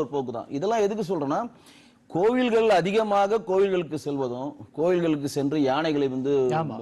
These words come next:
Speaker 1: பரிசளிப்பதும்,
Speaker 2: ஆமா. ஆ.
Speaker 1: கோவில்களை புனரமைப்பதற்கான அதிகமான இது செய்யறதும், இப்ப அண்ணன் சொல்றதுக்கு ஒரு பதில் இருக்கு என்கிட்ட. ஜெயலலிதா அம்மையார் வந்து முதலமைச்சரா இருக்கிறப்ப, ஜெயலலிதா அம்மையார் உடம்பு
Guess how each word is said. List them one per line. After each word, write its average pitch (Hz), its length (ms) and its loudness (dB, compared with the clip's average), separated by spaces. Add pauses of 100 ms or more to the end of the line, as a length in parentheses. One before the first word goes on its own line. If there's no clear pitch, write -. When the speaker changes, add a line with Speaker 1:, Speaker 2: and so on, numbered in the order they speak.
(100)
Speaker 1:
பரிசளிப்பதும், 123 680 -4
Speaker 2:
ஆமா. - 420 -14
ஆ. 143 100 0
Speaker 1:
கோவில்களை 208 500 2
புனரமைப்பதற்கான 165 840 -2
அதிகமான 160 480 -2
இது 143 80 -2 (100)
செய்யறதும், 120 440 -4 (380)
இப்ப 147 280 0
அண்ணன் 185 260 -2
சொல்றதுக்கு 202 400 0
ஒரு 180 100 0
பதில் 180 320 2
இருக்கு 143 220 0
என்கிட்ட. 113 240 -10 (320)
ஜெயலலிதா 185 460 2
அம்மையார் 175 400 0
வந்து 175 240 -2 (340)
முதலமைச்சரா 170 600 0
இருக்கிறப்ப, 147 420 -2 (120)
ஜெயலலிதா 170 340 0
அம்மையார் 156 280 -2
உடம்பு 156 200 -4